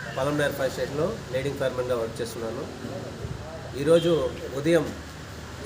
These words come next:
సుమారు మూడు గంటల సమయంలో, ఆ, మొగిలి ఘాట్లో ఈచర్ వెహికల్ ఫైర్ అవుతుందనేసి యువరాజ్ ప్రసాద్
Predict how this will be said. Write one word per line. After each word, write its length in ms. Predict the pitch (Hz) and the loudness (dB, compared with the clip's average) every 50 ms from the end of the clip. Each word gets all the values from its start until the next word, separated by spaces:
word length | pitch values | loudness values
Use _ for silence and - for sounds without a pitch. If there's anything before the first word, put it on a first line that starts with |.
| - | -4
సుమారు 480 | - 160 170 180 180 180 170 160 127 110 - - - - - - - - - - - - - - - - | 0 4 8 8 10 10 8 8 6 2 -2 -8 -12 -12 -12 -12 -12 -12 -12 -14 -14 -14 -14 -12 -4 0
మూడు 120 | 143 156 156 | 2 2 4
గంటల 260 | 151 156 151 156 135 | 4 2 2 0 0
సమయంలో, 580 | - 151 147 160 160 156 156 156 160 147 120 98 - - - - - - - - - - - - - - - - - - - - - - - - - - - - - - - | 0 0 2 2 2 2 4 2 2 2 2 -2 -6 -10 -14 -14 -16 -14 -14 -14 -14 -14 -12 -10 -8 -6 -6 -6 -6 -8 -10 -12 -12 -12 -12 -12 -12 -12 -12 -14 -14 -12 -8
ఆ, 280 | 117 117 117 113 113 - - - - - - - | -6 -6 -6 -4 -6 -6 -6 -6 -6 -6 -6 -4
మొగిలి 300 | 135 147 165 185 190 170 | -2 0 2 2 4 6
ఘాట్లో 560 | 160 165 165 156 - 160 175 175 151 139 139 - - - - - - - - - - - - 143 | 6 6 6 6 6 6 6 6 6 4 0 -4 -8 -10 -12 -12 -14 -14 -14 -14 -12 -6 0 0
ఈచర్ 300 | 170 - - 208 196 180 | 0 4 4 4 4 6
వెహికల్ 340 | 175 170 165 - 170 160 | 6 4 4 4 0 0
ఫైర్ 240 | 143 151 147 151 151 | 2 2 4 4 6
అవుతుందనేసి 840 | 156 156 156 151 143 139 135 131 127 123 123 - 165 156 135 107 107 - - - - - - - - - - - - - - - - - - - - | 4 4 2 2 0 0 2 2 2 0 0 0 0 0 0 -2 -4 -6 -10 -12 -14 -14 -14 -14 -14 -14 -14 -14 -14 -14 -14 -14 -16 -16 -16 -8 -2
యువరాజ్ 440 | 127 151 175 180 190 190 175 160 - | 2 4 6 8 8 6 6 4 2
ప్రసాద్ 340 | 156 147 151 165 151 139 | 2 2 4 2 2 2